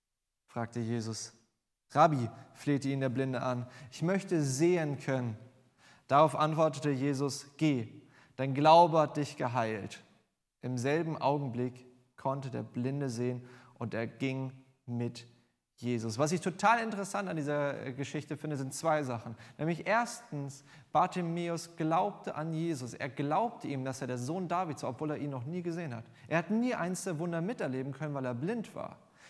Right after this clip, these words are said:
Er hat an ihn geglaubt, einfach nur durch das, was er gehört hat. Und auf der anderen Seite macht hier Jesus einen ziemlich interessanten,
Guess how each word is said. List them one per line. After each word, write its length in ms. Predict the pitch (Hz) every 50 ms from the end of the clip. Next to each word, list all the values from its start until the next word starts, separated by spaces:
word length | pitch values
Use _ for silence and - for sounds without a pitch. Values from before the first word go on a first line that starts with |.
| - -
Er 80 | - 147
hat 100 | 180 185
an 140 | 196 185 175
ihn 180 | 175 175 180
geglaubt, 720 | 160 156 147 - 180 180 185 202 214 214 202 220 220 - - - - 196 147 - -
einfach 340 | 160 175 202 202 180 185 160
nur 160 | 185 180 160
durch 180 | 151 139 -
das, 320 | - 175 165 170 165 - -
was 160 | 147 139 -
er 220 | - - 135 135 131 - - - - _
gehört 600 | 143 143 139 123 113 110 139 151 139 139 139 - - - - - - - _ _ _ _ _ _ _ _
hat. 360 | - - 127 127 - - - - _ _ _ _ _ _ _ _ _ _ _ _
Und 140 | - - 170
auf 160 | 175 190 185 -
der 100 | - -
anderen 320 | - 233 220 175 143 127
Seite 520 | 120 131 127 127 135 139 139 160 160 160 160 - - - - _ _ _ _ _ _ _ -
macht 240 | 131 147 160 -
hier 80 | - 156
Jesus 400 | 151 160 175 170 170 156 - -
einen 160 | 156 151 147
ziemlich 380 | - - 190 190 185 175 160 -
interessanten, 960 | 151 156 151 - 151 143 - - 156 160 156 147 - - 135 135 139 147 147